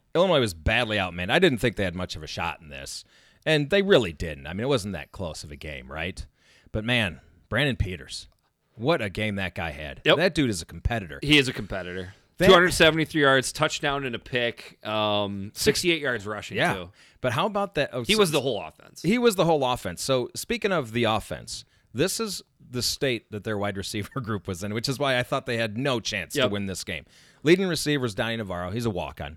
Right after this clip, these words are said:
Speaker 1: He did get a scholarship. Next one, D-, Daniel Barker,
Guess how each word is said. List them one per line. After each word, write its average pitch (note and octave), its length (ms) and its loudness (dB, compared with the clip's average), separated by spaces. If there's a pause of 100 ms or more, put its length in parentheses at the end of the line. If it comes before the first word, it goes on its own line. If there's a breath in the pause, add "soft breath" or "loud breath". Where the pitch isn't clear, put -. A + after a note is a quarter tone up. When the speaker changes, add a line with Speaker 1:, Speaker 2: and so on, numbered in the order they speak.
Speaker 1:
He B2+ 80 -8
did A2+ 180 0
get F#2+ 120 -4
a E2 40 -10
scholarship. D#2+ 580 -8 (440 soft breath)
Next C#3+ 340 0
one, C#3+ 320 0
D-, B2 120 -2 (100)
Daniel F3+ 260 2
Barker, D3 360 0